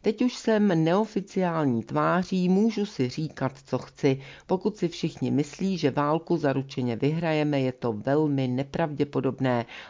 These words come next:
Od čtrnáctého už to tak není. Ukrajina propásla šanci dosáhnout vojenské porážky Ruska a stala se stranou, kterou využívají ostatní hráči.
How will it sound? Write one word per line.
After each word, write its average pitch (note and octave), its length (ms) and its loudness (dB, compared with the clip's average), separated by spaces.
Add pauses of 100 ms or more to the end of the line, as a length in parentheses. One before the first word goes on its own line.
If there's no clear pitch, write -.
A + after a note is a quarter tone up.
Od F#3+ 260 2
čtrnáctého F3+ 1120 -2
už - 280 -4
to B2 140 -2
tak - 380 -8
není. B2 720 2 (560)
Ukrajina G3+ 640 2
propásla C#3+ 680 2
šanci D#3+ 500 0
dosáhnout D3 760 0
vojenské B2+ 580 0
porážky C3+ 640 -2
Ruska D3+ 500 0 (280)
a G3 100 4
stala G3 340 0
se A2 200 -4
stranou, D3 540 2
kterou F#3+ 400 2
využívají C3+ 880 0
ostatní A#2+ 680 -2
hráči. A#2+ 720 0